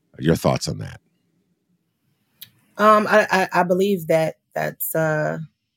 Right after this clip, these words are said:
Speaker 2: a, a true statement, right? Um, I think Paul Vallas speak to,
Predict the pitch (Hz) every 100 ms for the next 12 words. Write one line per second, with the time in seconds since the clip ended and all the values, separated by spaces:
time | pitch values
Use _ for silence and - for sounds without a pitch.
0 | _ 147 139 139 - 170 160 - 185 -
1 | 147 151 - 143 151 160 156 151 151 151
2 | 151 160 _ _ _ _ _ _ _ _
3 | _ _ _ _ _ - 185 208 202 -
4 | 190 185 175 170 160 160 165 160 - 160
5 | 160 - - 165 151 151 147